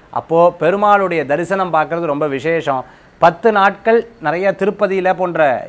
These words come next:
இடங்கள்ல பத்து நாட்கள் அந்த சொர்க்கவாசல் திறந்திருப்பா. முடிஞ்சவா இயற்கை உபாதை இருந்துன்னு இருக்கிறோம், அந்த பத்து நாட்களுக்குள்ள போறது ரொம்ப விசேஷம்.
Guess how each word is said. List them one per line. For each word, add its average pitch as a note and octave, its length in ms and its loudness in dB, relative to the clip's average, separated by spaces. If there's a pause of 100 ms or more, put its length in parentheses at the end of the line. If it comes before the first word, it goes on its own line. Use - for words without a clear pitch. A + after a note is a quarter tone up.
இடங்கள்ல F#3+ 520 0
பத்து E3 280 -2
நாட்கள் F#3+ 360 -2
அந்த F#3+ 160 -2
சொர்க்கவாசல் E3 680 0
திறந்திருப்பா. D3 600 0 (540)
முடிஞ்சவா G#3+ 720 4
இயற்கை F#3+ 640 -2 (240)
உபாதை G3+ 400 8
இருந்துன்னு F#3+ 260 -2
இருக்கிறோம், E3+ 320 -2
அந்த F#3+ 140 -2
பத்து D#3 280 -2
நாட்களுக்குள்ள F#3+ 580 0
போறது D#3+ 260 -2
ரொம்ப D3 220 -4
விசேஷம். C3+ 520 -6